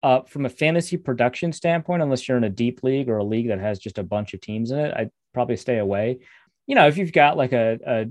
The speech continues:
a, a format that gives you, like, three flex players, certainly I would, I would consider Osborne as a starter.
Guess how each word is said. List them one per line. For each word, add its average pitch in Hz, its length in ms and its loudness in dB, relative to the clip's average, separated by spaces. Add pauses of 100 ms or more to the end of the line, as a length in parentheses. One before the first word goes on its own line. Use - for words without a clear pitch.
a, 113 200 0 (260)
a 113 200 -2 (380)
format 123 520 4
that 117 100 2
gives 110 220 0
you, 123 60 0
like, - 160 -2
three 135 240 2
flex - 360 -2
players, 95 340 -4
certainly 131 320 0
I 101 60 0
would, 98 220 -4
I 113 80 -2
would 104 120 -4
consider 98 340 -8
Osborne 98 360 -4
as 90 100 -12
a 92 40 -12
starter. 90 400 -8